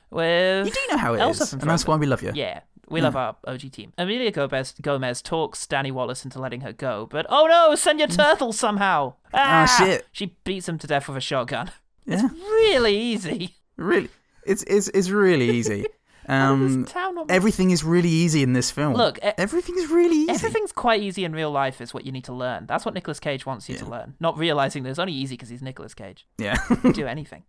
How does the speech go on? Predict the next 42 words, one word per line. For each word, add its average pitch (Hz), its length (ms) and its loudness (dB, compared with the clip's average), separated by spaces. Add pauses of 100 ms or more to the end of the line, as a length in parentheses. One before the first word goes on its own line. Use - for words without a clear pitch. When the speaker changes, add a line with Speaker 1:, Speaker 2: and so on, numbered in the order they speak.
(160)
Speaker 2:
<laughs> - 320 -4
When, 156 220 4
if 147 100 4
anything, 147 420 2
'cause 143 140 0
he's 131 140 2
Nicolas 120 280 0
Cage, 117 440 -2
things 127 280 -2
should - 280 -2
be 123 80 0
made 110 180 0
harder 107 240 -2
for 113 240 -2
him. 92 100 -6 (120)
Speaker 1:
<laughs> - 140 -18
Speaker 2:
There - 80 -2
should 143 180 2
be 139 120 4
a 131 80 6
difficulty 120 560 0
curve 113 480 0
Speaker 1:
There 302 140 2
should - 340 -2
be. 135 220 -2
Speaker 2:
the 127 80 4
more 123 220 4
he 123 120 2
progresses 120 440 0
into 113 180 -2
Cage. 107 240 -2
Speaker 1:
Life 220 240 -2
is 175 80 -12
very 170 260 -2
unfair 135 360 -4
in 123 80 -10
that 123 160 -6
respect, 135 520 -4
and 160 160 -4
only 202 340 2
that 127 180 -6
respect. - 500 -12